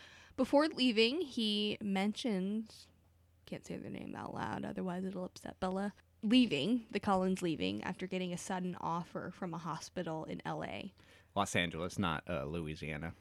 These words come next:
Speaker 2: for
Speaker 1: Correct.
Speaker 2: anyone who's confused.
Speaker 1: <laughs> The rest of the volunteers leave, um, as well, as Bella drifts in and out of sleep, still in the living room.
Speaker 2: Getting her wet fucking clothes on everything.
Speaker 1: I know. <laughs>
Speaker 2: But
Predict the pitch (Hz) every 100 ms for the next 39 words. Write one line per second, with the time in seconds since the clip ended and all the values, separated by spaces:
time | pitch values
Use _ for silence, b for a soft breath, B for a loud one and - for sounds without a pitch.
0 | - - 92 82 78 80 - 92 - 95
1 | - - 180 - 196 208 214 226 214 220
2 | 220 277 254 247 196 208 214 185 190 -
3 | 180 160 147 B B B B B - 160
4 | 135 - 185 185 170 135 - B B -
5 | 185 180 185 185 180 170 - 170 170 -
6 | - 180 175 - 175 175 - - - 175
7 | - - - - 185 180 170 170 165 190
8 | - - 196 190 - 110 98 87 - 101
9 | 92 - 104 95 - - - 90 - 87
10 | 85 85 80 80 71 101 98 208 214 214
11 | 214 180 196 208 -